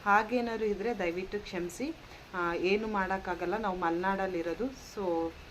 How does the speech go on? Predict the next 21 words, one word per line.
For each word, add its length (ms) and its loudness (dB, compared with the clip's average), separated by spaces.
ನನ್ನ 200 0
YouTube 340 -2
ಚಾನಲ್ಲು 380 0
ಮಲೆನಾಡೇ. 580 0
So 100 0
ಹಾಗಾಗಿ 380 2
ತುಂಬ 580 4
ಮಳೆ 440 6
ಇದೆ, 440 0
ಆ, 140 -2
literally 840 0
ಮಳೆ 240 2
ನಿಲ್ತಾನೆ 540 2
ಇಲ್ಲ, 220 2
ಅಷ್ಟು 300 -4
ಮಳೆ 300 0
ಇದೆ. 160 -2
ಹಾಗಾಗಿ, 600 -2
ಆ, 280 2
no 80 2
options. 580 2